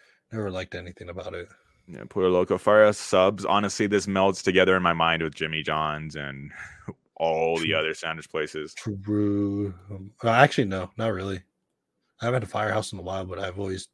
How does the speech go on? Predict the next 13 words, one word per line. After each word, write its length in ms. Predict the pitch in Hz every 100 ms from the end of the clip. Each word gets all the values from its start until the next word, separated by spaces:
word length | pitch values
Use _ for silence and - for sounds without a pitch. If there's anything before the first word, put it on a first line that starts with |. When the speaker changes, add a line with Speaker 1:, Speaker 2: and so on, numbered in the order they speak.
| _
Speaker 1:
done 160 | - 92
'em 180 | 90 90
differently. 460 | - - 95 95 _ _ _ _ _
'Cause 120 | 113
at 100 | 104
airports, 500 | 98 110 - 127 123
they 140 | - 104
usually 340 | 104 101 107
have 280 | 98 95 85 82 _ _ _ _ _ _ _ _ -
J-, 360 | 113 104 92
not 180 | 92 92
Jimmy, 220 | 95 90 -
uh, 280 | 92 87